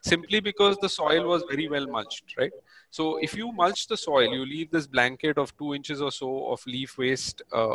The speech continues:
on top of your soil, it prevents the wind from blowing away the moisture and retains moisture for a much longer period of time. So think of these as also improvements which will help you in those situations.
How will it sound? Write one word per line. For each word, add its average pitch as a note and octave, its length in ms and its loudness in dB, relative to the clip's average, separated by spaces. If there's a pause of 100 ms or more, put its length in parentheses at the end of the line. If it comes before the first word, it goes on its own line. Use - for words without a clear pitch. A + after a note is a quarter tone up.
on A#2+ 200 -4
top B2+ 200 0
of B2+ 100 -2
your B2+ 140 2
soil, A#2+ 320 0 (440)
it C#3+ 280 2
prevents D#3 560 4
the D#3+ 120 6
wind D3+ 300 0
from D#3+ 200 -2
blowing C3+ 300 0
away C#3+ 220 6
the C#3 100 2
moisture B2+ 520 0
and B2+ 160 -2
retains C3 420 0
moisture B2 420 -2
for B2 180 -4
a - 20 -4
much A2+ 320 -4
longer A2 320 -4
period A2 320 -4
of G#2 160 -10
time. G2 160 0 (480)
So - 180 -2
think G#3+ 300 2
of G3+ 160 4
these F#3 280 4
as F3+ 220 10
also E3 380 4
improvements D#3 760 0
which C#3+ 240 -2
will C#3 360 0
help C3 240 0
you C#3+ 140 -2
in B2 100 -8
those A#2 200 -8
situations. - 720 -12